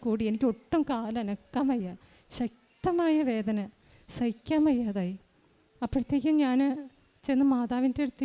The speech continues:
ഈശോയുടെ അടുത്ത് ചെന്നിട്ട് പറഞ്ഞു, "ഈശോയെ, മാതാവേ, എനിക്ക് ഇനി ഈ വേദന സഹിക്കാൻ എനിക്ക് പറ്റത്തില്ല, നീ എനിക്ക്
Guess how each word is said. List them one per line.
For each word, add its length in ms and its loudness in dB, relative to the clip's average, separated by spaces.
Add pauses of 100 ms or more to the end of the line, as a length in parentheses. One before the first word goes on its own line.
ഈശോയുടെ 260 0
അടുത്ത് 220 -2
ചെന്നിട്ട് 320 0
പറഞ്ഞു, 280 0 (840)
"ഈശോയെ, 280 2 (120)
മാതാവേ, 480 -2 (420)
എനിക്ക് 280 -2 (180)
ഇനി 160 4 (180)
ഈ 40 4 (180)
വേദന 340 2 (120)
സഹിക്കാൻ 420 -2
എനിക്ക് 260 -2
പറ്റത്തില്ല, 500 -2 (580)
നീ 80 6 (180)
എനിക്ക് 200 2